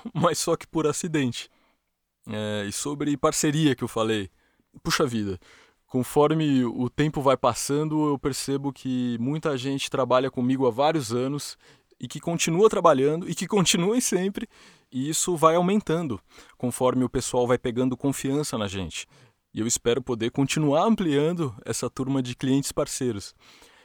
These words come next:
Eu valorizo relacionamentos de longa data.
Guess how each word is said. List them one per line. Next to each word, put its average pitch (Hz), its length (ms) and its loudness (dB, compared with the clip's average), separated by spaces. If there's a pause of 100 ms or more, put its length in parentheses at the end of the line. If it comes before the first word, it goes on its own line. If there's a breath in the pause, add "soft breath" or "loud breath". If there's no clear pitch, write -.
(120)
Eu 113 420 0
valorizo 143 800 4 (140)
relacionamentos 117 680 0
de 117 100 -4
longa 117 300 2
data. 92 420 -2